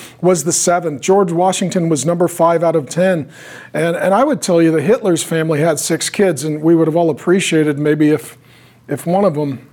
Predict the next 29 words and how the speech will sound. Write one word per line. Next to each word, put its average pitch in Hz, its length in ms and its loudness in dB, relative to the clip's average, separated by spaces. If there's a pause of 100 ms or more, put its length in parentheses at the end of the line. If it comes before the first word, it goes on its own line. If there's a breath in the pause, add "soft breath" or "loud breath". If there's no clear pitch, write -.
(100)
you 151 100 -4
know, 120 180 -6 (560 loud breath)
wasn't 165 360 -2
necessarily 151 720 0
part 147 240 0
of 139 40 0
the 139 80 0
human 143 280 0
race. 165 260 0
So 160 220 -2
just 208 280 -2
because 208 360 2
there 175 140 4
are 160 60 2
more 185 300 0
kids 143 480 -2 (340 loud breath)
and 151 200 -2
some 202 240 0
of 190 80 0
those 180 180 2
kids 156 300 -2
born 160 260 0
into 160 180 0
larger 151 400 0
families 156 500 -2
are 135 100 -2
godly 156 480 0
doesn't 160 400 -2
necessarily 135 760 -2